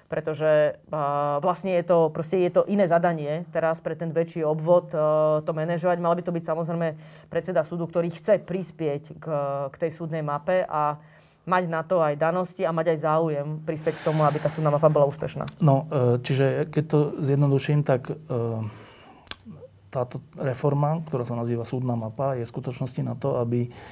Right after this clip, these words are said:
Speaker 2: tie spoločenstvá, také, mm, rokmi vytvorené, kde sa, teraz sa ospravedlňujem všetkým čestným sudcom, ale kde sa nečestní sudcovia cítili dobre, lebo mohli veci ovplyvňovať a mali to kryté tým, že sa navzájom poznali a
Speaker 1: No tak
Speaker 2: podporovali sa.
Speaker 1: týchto musí veľmi vyrušovať,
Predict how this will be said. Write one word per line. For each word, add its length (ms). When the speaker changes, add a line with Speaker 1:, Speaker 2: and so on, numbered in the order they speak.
Speaker 2:
tie 200
spoločenstvá, 960
také, 440
mm, 680
rokmi 400
vytvorené, 720
kde 160
sa, 180
teraz 240
sa 80
ospravedlňujem 480
všetkým 280
čestným 320
sudcom, 320
ale 160
kde 80
sa 160
nečestní 400
sudcovia 400
cítili 480
dobre, 240
lebo 240
mohli 240
veci 240
ovplyvňovať 640
a 60
mali 260
to 80
kryté 320
tým, 240
že 80
sa 80
navzájom 400
poznali 400
a 40
Speaker 1:
No 20
tak 60
Speaker 2:
podporovali 360
sa. 140
Speaker 1:
týchto 240
musí 160
veľmi 240
vyrušovať, 500